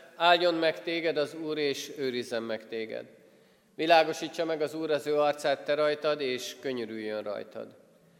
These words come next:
Fordítsa az Úr az ő arcát tereád, és adjon békességet néked.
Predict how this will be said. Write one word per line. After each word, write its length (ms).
Fordítsa 420
az 140
Úr 160
az 140
ő 140
arcát 460
tereád, 580
és 220
adjon 560
békességet 760
néked. 380